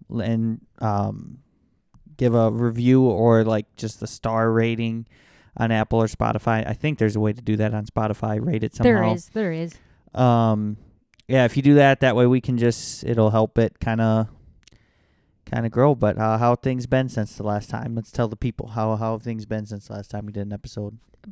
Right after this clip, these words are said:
Speaker 2: Pretty good. I had a good day today.
Speaker 1: Good day
Speaker 2: Um,
Speaker 1: today.
Speaker 2: yeah,
Speaker 1: Nice
Speaker 2: just Bo and I.
Speaker 1: relaxing day.
Speaker 2: Yeah, hung outside for a little bit, played in the pool.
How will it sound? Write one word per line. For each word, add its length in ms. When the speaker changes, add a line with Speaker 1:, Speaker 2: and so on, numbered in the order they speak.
Speaker 2:
Pretty 220
good. 180
I 80
had 180
a 60
good 220
day 160
today. 380
Speaker 1:
Good 360
day 80
Speaker 2:
Um, 80
Speaker 1:
today. 240
Speaker 2:
yeah, 140
Speaker 1:
Nice 80
Speaker 2:
just 180
Bo 180
and 100
I. 280
Speaker 1:
relaxing 560
day. 400
Speaker 2:
Yeah, 300
hung 220
outside 460
for 120
a 60
little 200
bit, 260
played 220
in 80
the 60
pool. 520